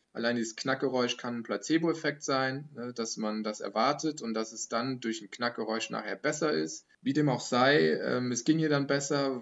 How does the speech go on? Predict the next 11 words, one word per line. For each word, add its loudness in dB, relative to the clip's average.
Was -2
das -2
jetzt -4
genau 2
bewirkt 0
hat, -6
äh, -8
ist -14
mal -4
dahingestellt. -2
Aber, 4